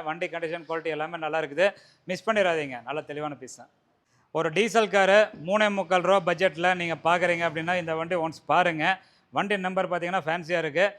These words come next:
வண்டி ஒரே ஓனர், டீசல் காரு. இந்த கார் மூணு லட்சத்தி எழுபத்தேழாயிரம் ரூபாய் கிடைக்கும். ஏ சி பவர் ஸ்டீரிங், பவர் விண்டோ, ஏர் பேக்கு, அது போக இன்பில்ட் ஆடியோ சிஸ்டம். வண்டி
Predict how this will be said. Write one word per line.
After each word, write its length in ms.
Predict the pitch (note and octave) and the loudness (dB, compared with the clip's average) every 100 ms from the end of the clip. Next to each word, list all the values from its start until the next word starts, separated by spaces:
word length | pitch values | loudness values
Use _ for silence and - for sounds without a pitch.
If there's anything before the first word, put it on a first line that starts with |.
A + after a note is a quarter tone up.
| _ _ D3+ | _ _ -2
வண்டி 220 | G#3 G#3 F3 | 2 2 4
ஒரே 160 | G3 G#3+ F#3 | 6 4 2
ஓனர், 240 | F3+ G3+ E3+ | 0 0 0
டீசல் 320 | F#3 F#3 E3 | -2 -2 -2
காரு. 220 | D#3+ F#3+ G3 - _ D3 | 2 2 2 -2 _ -6
இந்த 120 | D3+ F3+ | 0 2
கார் 140 | G3 F#3 | 2 2
மூணு 120 | G#3 G3+ | 0 0
லட்சத்தி 220 | - F#3+ | 0 2
எழுபத்தேழாயிரம் 400 | F#3 F#3+ F#3+ F#3 | 2 4 2 4
ரூபாய் 160 | G3 F3 | 2 2
கிடைக்கும். 340 | E3+ E3 G#3+ G3+ D#3 | 0 2 0 -2 -4
ஏ 60 | F#3+ | -2
சி 80 | G3 F#3 | -2 -2
பவர் 120 | F3 | -2
ஸ்டீரிங், 280 | F#3 F#3 E3+ | 0 -2 -2
பவர் 140 | E3+ E3 | -4 -2
விண்டோ, 160 | F#3+ E3 D#3 | 0 2 0
ஏர் 140 | E3 | 2
பேக்கு, 260 | E3 D#3 F#3+ G3 - _ C#3+ | 0 2 2 0 -8 _ -4
அது 100 | F3 E3+ | -2 0
போக 160 | G3 F#3 F3+ | 0 0 0
இன்பில்ட் 260 | G3 F#3 F3+ | -2 0 0
ஆடியோ 160 | F3+ E3 | 0 -4
சிஸ்டம். 340 | - E3+ F3+ F#3+ D#3+ | -6 -4 -2 -2 -2
வண்டி 180 | F3+ | 0